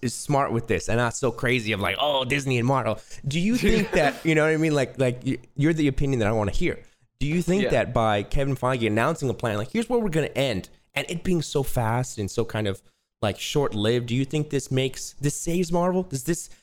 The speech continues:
Speaker 1: kind of save what's happening with Phase four, or does this kind of worry you with, like, rushing content and quantity over quality? Does that make sense?
Speaker 2: It, it kind of,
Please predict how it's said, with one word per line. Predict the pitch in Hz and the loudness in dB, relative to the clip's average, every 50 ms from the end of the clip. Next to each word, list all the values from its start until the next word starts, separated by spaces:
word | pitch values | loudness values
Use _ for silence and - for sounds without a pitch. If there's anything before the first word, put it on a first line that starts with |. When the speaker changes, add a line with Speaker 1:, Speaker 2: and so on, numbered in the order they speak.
| _ - | _ -2
Speaker 1:
kind | 180 170 160 | 0 2 0
of | 143 - | 0 -2
save | - - 151 143 160 170 151 139 | -4 -2 0 2 2 2 0 0
what's | 143 - | -2 -2
happening | - 143 139 143 - 147 | 0 0 0 0 0 0
with | 139 123 - | 0 0 0
Phase | - 127 123 - | 0 -2 -2 -2
four, | - 139 131 139 143 151 147 147 - - _ _ | -2 0 2 2 2 0 -2 -4 -12 -20 _ _
or | - 123 | -2 2
does | 123 131 123 113 | 2 2 2 2
this | - 127 - | 0 -4 -2
kind | - 147 131 | 0 0 0
of | 120 113 | 2 2
worry | 104 110 117 127 123 117 | 2 2 2 2 2 2
you | 104 98 98 92 | 2 2 2 2
with, | 92 92 90 - - | 2 2 0 -2 -2
like, | 98 95 90 92 - - - _ _ _ _ - | -2 0 0 -2 -4 -8 -16 _ _ _ _ -4
rushing | 110 110 117 117 - - 117 107 | 0 2 2 2 0 -2 -4 0
content | - - 104 104 107 - - 104 92 | 0 2 2 0 0 0 0 0 0
and | 90 82 85 - - | 0 -4 -4 -4 -2
quantity | - 127 123 113 113 107 - - 98 92 | 0 0 2 2 0 0 -2 0 0 0
over | 90 - | -2 -2
quality? | - - - 107 104 113 92 82 - - - - _ _ _ _ _ _ _ _ _ | -4 -4 0 0 0 0 0 -2 -4 -8 -16 -20 _ _ _ _ _ _ _ _ _
Does | - - _ _ _ | -20 -20 _ _ _
that | 107 101 95 | -2 -2 0
make | 98 95 | 0 -2
sense? | - - 101 98 - - - - - | -2 -2 -4 -4 -4 -6 -12 -8 -2
Speaker 2:
It, | - 180 170 - _ _ _ - - | -2 -2 -2 -4 _ _ _ -2 0
it | 156 156 - | 0 0 0
kind | - - - 156 170 175 175 | 0 0 0 0 0 2 0
of, | 185 185 170 170 - | 0 -2 -2 -4 -12